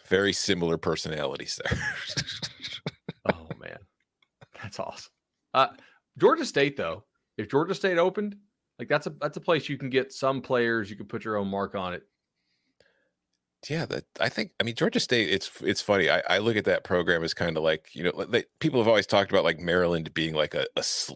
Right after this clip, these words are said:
Speaker 1: Power Five sleeper powerhouse. I feel like Georgia State is, like, a Group of Five sleeper. Like, it could be
Speaker 2: Yeah.
Speaker 1: a powerhouse. It's, it's got most everything that you need to be somebody in, like, the Sun Belt who could become a very powerful program and be, like,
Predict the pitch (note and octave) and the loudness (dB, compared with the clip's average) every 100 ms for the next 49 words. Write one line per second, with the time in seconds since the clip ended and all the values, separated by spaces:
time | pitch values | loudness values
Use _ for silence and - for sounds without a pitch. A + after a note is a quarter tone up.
0 | - F#2 F#2 D#2 F2+ E2 D2 - F2 - | -2 2 2 2 2 2 2 -2 -4 -6
1 | - - D#2+ D2+ D#2 D2+ - - - - | -6 0 2 2 0 -2 -6 -14 -14 -4
2 | - D#3 B2+ A#2+ A#2 G#2+ - G2 - E2 | 2 4 4 2 2 0 4 4 4 2
3 | F#2 F2+ E2 F2 E2 F#2 G2+ F#2+ - - | 2 0 -4 -4 -2 2 4 6 4 2
4 | G2 G#2+ G#2+ - _ - F2 E2 F2+ - | 2 2 0 -2 _ 0 0 2 -4 -4
5 | - - D#2+ E2+ G2+ G2 G2 G2 G#2 G#2+ | -10 -6 -4 -2 0 2 2 2 2 4
6 | G#2+ G#2 G#2+ D#2+ F#2 - G#2 - D3+ F3 | 4 4 2 -2 -4 -2 0 4 6 4
7 | G2+ A2+ B2 - A2 A2 A2 G#2 G2 D#2+ | 2 4 4 2 2 2 0 0 0 0
8 | E2+ E2+ F#2 F2+ D#2 - E2+ E2+ - F#2+ | -4 -6 -2 -2 -4 -8 -4 -4 -2 -2
9 | E2+ E2 D#2 E2 E2+ E2+ E2+ - E2+ E2 | 0 0 0 2 2 0 -2 0 0 0
10 | D2+ - F#2 E2 D#2+ D#2 E2 D2+ C2+ E2 | -2 -2 -6 -8 -8 -4 -2 -2 -2 -2
11 | D2+ D2+ D#2+ D#2+ - D#2+ D2+ - D#2+ E2 | 0 -2 -2 -4 -2 0 0 -4 -6 -4
12 | D#2 D2+ C#2 D2 F2 D#2+ D2+ - | -4 -4 -8 -8 -4 0 0 -2